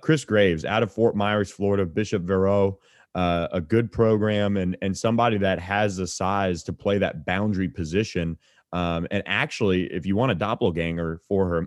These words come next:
for him, uh, he looks like Dwight McGlothern. So, uh, maybe that'll be enough to push him, uh, over, over the line for, for L S U. But, uh, he's coming to visit June eighteenth. Miami leads off with,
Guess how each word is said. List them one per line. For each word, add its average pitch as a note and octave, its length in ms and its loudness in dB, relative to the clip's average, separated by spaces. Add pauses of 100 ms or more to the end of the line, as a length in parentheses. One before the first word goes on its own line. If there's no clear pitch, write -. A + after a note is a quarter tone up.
(160)
for F#2 200 2
him, F2 160 -2 (280)
uh, F2 280 -2 (240)
he F#2+ 140 -4
looks G2+ 320 0
like A#2 160 2
Dwight G2+ 260 0
McGlothern. F2 480 -2
So, G2+ 440 2 (260)
uh, G2 140 -2
maybe C3+ 360 4
that'll B2 300 4
be A2+ 160 6
enough G#2 240 2
to G2 100 0
push - 260 0
him, G#2 120 2
uh, G2 240 2
over, A#2 440 4
over A#2 220 4
the G#2+ 80 2
line G#2 360 2
for, F#2 260 -2
for G2+ 100 -2
L G2+ 200 2
S G2 180 -2
U. C3 160 6
But, G#2 280 2 (360)
uh, G2+ 140 0
he's G2 260 0
coming C3+ 220 2
to C3 60 4
visit A#2 300 2
June A2+ 280 0
eighteenth. G2+ 600 -2 (320)
Miami A#2+ 480 2
leads A2 300 0
off G#2 240 0
with, F#2 180 -2